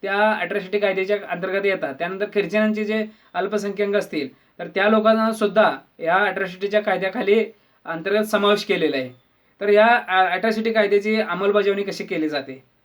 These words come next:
आता बऱ्यापैकी, अ, खेडेगावामध्ये आजही अस्पृश्यता मानली जाते, आजही मोठ्या प्रमाणात, अ, दलित लोकांचा तिरस्कार केला जातो. तर अशा प्रकारचा तिरस्कार केल्यानंतर एखाद्या दलित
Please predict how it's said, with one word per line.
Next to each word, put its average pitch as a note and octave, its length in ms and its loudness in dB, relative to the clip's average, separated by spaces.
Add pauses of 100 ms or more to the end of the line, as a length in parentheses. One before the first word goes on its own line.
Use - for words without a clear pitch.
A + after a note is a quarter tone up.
(360)
आता G#3 360 4
बऱ्यापैकी, G#3+ 600 4
अ, E3 440 4
खेडेगावामध्ये G#3+ 840 6 (160)
आजही G#3 520 2
अस्पृश्यता G#3 560 -2
मानली G3 320 0
जाते, D#3+ 560 -2 (440)
आजही F#3+ 340 0
मोठ्या G#3+ 260 4
प्रमाणात, G#3+ 480 2 (220)
अ, E3 640 4
दलित G3+ 260 0
लोकांचा G#3+ 360 2
तिरस्कार G#3 400 0
केला F#3 300 2
जातो. C3 380 -4 (800)
तर G3 80 -6
अशा G3+ 280 2
प्रकारचा A3 380 2
तिरस्कार G#3+ 420 0 (100)
केल्यानंतर G#3 680 4 (400)
एखाद्या G3 380 2
दलित G3+ 320 2